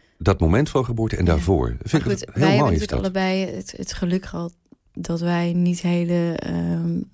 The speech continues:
Speaker 2: traumatische
Speaker 1: Zeker niet, nee.
Speaker 2: ehm, verzorgers om ons heen hebben gehad, hè,
Speaker 1: Nee.
Speaker 2: die, die ons
Speaker 1: Integendeel.
Speaker 2: Dus ja, ik kan me voorstellen voor kids die, of die hebben dat weggestopt, maar dat dat wel in je onderbewustzijn zeker wel, eh, aanwezig is.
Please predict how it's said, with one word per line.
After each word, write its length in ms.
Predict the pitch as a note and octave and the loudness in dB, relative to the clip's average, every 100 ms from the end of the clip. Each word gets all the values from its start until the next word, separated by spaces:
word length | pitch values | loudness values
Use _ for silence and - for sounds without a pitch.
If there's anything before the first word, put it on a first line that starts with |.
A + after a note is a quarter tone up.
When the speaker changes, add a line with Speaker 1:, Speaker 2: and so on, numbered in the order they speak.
| - | -10
Speaker 2:
traumatische 800 | - F#3 F#3 F3+ F3 - F3 E3+ E3 | -2 2 4 2 0 -4 0 0 -2
Speaker 1:
Zeker 380 | - - A2+ | 0 0 2
niet, 340 | F2 C#2 - - - | 4 2 0 -8 -2
nee. 160 | G#2 | 0
Speaker 2:
ehm, 480 | F3 E3+ E3+ E3 E3 E3+ _ _ _ | 2 0 0 -2 -2 -6 _ _ _
verzorgers 640 | - - F3 G3 A3+ - E3+ | -10 0 4 4 2 0 0
om 80 | D#3+ | 0
ons 120 | D#3 | 2
heen 140 | E3 | 0
hebben 180 | D#3+ D#3+ | 0 -2
gehad, 300 | - E3 - | -2 -4 0
hè, 100 | F#3 | 4
Speaker 1:
Nee. 160 | G3 F#3 | 4 4
Speaker 2:
die, 200 | F3 E3 | 2 0
die 340 | E3+ E3+ - | 0 0 0
ons 280 | E3 D#3+ - - - - | -2 -2 -6 -10 -4 0
Speaker 1:
Integendeel. 640 | D2+ F2+ D#3+ - C#2+ B1+ | 4 4 4 2 0 -2
Speaker 2:
Dus 200 | - E3 | -4 -6
ja, 160 | - E3 | -4 -2
ik 120 | F3 | 0
kan 120 | F#3+ | 0
me 60 | F#3 | 0
voorstellen 560 | - F3 E3 - E3+ E3 | 0 0 0 -2 -2 0
voor 160 | F3+ - | -4 -2
kids 340 | F3+ F3 - | -2 -2 -4
die, 360 | - E3+ F3 - | -2 2 4 4
of 140 | F3 | 2
die 120 | - F3+ | 2 2
hebben 180 | F3 | 4
dat 80 | E3+ | 2
weggestopt, 480 | E3+ F3+ - - F#3+ | 0 0 -2 -4 -2
maar 100 | D#3+ | 0
dat 120 | E3+ | 0
dat 140 | E3+ E3 | 0 0
wel 140 | E3 | 0
in 80 | E3 | 0
je 220 | E3+ - | -2 -2
onderbewustzijn 720 | F#3+ F3+ F3+ F3+ F3+ - F3+ | 0 2 2 2 2 2 2
zeker 380 | E3+ F3+ F#3+ F#3 | 4 2 2 0
wel, 360 | F3+ F3 F3 F3 | 2 2 2 0
eh, 60 | |
aanwezig 440 | F3+ F#3 G#3+ G3+ - | 0 0 0 -2 -4
is. 200 | - | -8